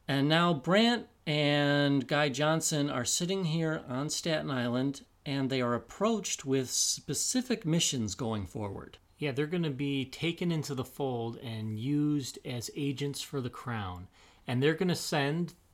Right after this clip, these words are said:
Speaker 2: Guy Johnson up north of Canada, where we said a lot of the Indians had been fleeing and a lot had already been living there,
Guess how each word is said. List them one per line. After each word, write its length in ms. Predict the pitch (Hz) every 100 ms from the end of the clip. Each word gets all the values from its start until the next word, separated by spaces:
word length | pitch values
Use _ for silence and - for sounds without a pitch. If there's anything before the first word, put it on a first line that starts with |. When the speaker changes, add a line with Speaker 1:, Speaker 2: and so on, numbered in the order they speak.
| _
Speaker 2:
Guy 220 | - 131 123
Johnson 600 | 135 139 156 - 123 127
up 180 | 143 156
north 280 | 151 156 -
of 60 |
Canada, 480 | - 156 131 117 127
where 160 | 131 127
we 120 | 120
said 220 | - 123
a 60 | 107
lot 300 | 107 123 139
of 140 | 127
the 80 | 139
Indians 480 | 143 147 143 139 135
had 120 | 117
been 140 | 117
fleeing 540 | 104 147 160 170 175 170
and 120 | 120
a 40 |
lot 260 | 120 135 131
had 100 | 123
already 220 | 127 127
been 240 | 113 113
living 300 | 139 156 139
there, 340 | 110 98 127